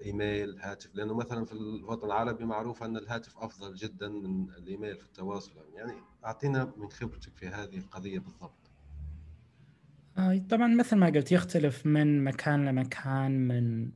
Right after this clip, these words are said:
Speaker 2: آه، قصة لقصة، من ظرف لظرف. في أحيانًا، آه، آه، you know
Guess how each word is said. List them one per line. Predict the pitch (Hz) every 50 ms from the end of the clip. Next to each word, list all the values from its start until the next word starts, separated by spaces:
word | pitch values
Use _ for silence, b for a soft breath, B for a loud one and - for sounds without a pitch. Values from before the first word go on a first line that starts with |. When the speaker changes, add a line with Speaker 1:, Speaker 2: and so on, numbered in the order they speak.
| -
Speaker 2:
آه، | 147 131 117 120 117 117 117 117 120 123 127 139 143 - - _
قصة | - 143 135 - - 139
لقصة، | 131 123 123 - 131 120 - - 143 127
من | 127 123 123 127 123
ظرف | 123 127 123 120 123 - -
لظرف. | 143 131 127 120 117 123 143 180 180
في | - - - - 156 147 139 135 143 151
أحيانًا، | 143 139 - - 151 147 143 143 147 147 139 139 135 131 131 - - _ _ _ _ _ _ _ _ _ _ _ _ -
آه، | - 135 123 120 120 120 120 117 117 120 - - _ _ _ _ _ _ _ _ _ _ _ _ _ _ _ _ _ -
آه، | 147 131 120 120 120 117 - 123 - - 180 - _ _ _ _ _ _ - 151
you | 135 127
know | 120 117